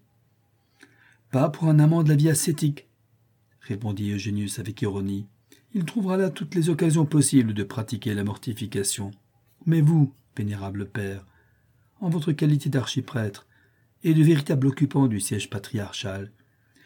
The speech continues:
vous êtes obligé de tenir la main à l'exécution des ordres impériaux. » « Vous avez raison, mon fils, mais les ordres changent souvent. » « Raison de plus pour se hâter d'exécuter ceux-ci, »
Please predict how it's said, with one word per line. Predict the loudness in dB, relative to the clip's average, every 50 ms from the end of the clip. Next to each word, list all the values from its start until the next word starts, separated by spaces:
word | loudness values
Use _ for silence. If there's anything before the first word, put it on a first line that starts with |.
| -20 -20 -20 -20 _ _ _ 0
vous | 4 6
êtes | 6 6 6
obligé | 6 6 6 6 6 6 4 4
de | 4 2
tenir | 2 4 4 6 6 8
la | 8 6
main | 6 4 4 4
à |
l'exécution | 4 4 6 6 4 2 2 0 -2 -2 0 2
des | 2 4 4 4 4
ordres | 4 4 4 4 4
impériaux. » « | 2 0 0 0 2 4 4 4 4 0 -6 _ _ _ _ _ _ _ _ _ _ _ _ _ _ _ _ _ _
Vous | -2 2 4
avez | 6 6 6
raison, | 6 6 6 6 6 4 4
mon | 4 2 2
fils, | 0 -4 -8 -6 -6 -6 -8 -8 _ _ _ _ _ _ _ _ _ _ _ -2
mais | 0 0
les | 0 0 0
ordres | 0 0 0 -2 -2 -4 -4
changent | -4 -4 -4 -4 -2
souvent. » « | 0 2 2 2 2 0 -4 -6 _ _ _ _ _ _ _ _ _ _ _ _ _ _ _ _ _ _ _ _ _ _ -20 -20 _ _
Raison | -8 -4 2 4 4 4
de | 4
plus | 4 2 2 2 2 0 -2 -4 -8 _ _ _ _ _ _ _ _
pour | -10 -10 -6 -4
se | -4 -2
hâter | -2 -4 -2 -2 -2 0
d'exécuter | 0 0 0 0 -2 -4 -4 -6 -4 -2 -2
ceux-ci, » | 0 0 -2 0 -2 -2 -2 -2 -4 -6 -8